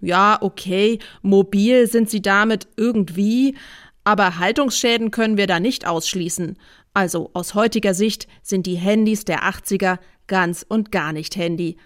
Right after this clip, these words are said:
Also alles andere als praktisch. Aber jetzt nehmen wir doch mal an, Sie suchen Ihr Handy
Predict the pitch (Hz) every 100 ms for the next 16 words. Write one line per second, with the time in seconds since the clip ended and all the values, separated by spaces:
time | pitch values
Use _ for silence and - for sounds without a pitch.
0 | _ 220 214 214 220 226 - 320 226 190
1 | 190 208 - 214 - - 175 143 - -
2 | - - - _ _ _ 262 277 285 415
3 | - 277 262 233 226 214 220 - 190 233
4 | 240 - _ 190 220 185 226 226 180 185
5 | 180 202 220 262